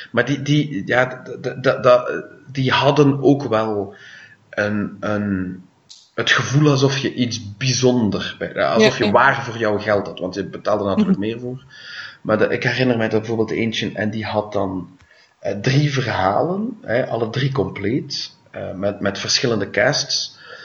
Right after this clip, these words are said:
Speaker 1: Eh, da-, daar zat zelfs een inhoudspagina waar dan stond van, ja, op die pagina is dat nu, en, en,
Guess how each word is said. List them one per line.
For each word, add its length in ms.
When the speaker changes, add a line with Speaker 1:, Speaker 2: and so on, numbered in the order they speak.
Speaker 1:
Eh, 420
da-, 120
daar 160
zat 220
zelfs 400
een 140
inhoudspagina 1120
waar 140
dan 160
stond 380
van, 120
ja, 140
op 100
die 140
pagina 340
is 120
dat 180
nu, 120
en, 280
en, 300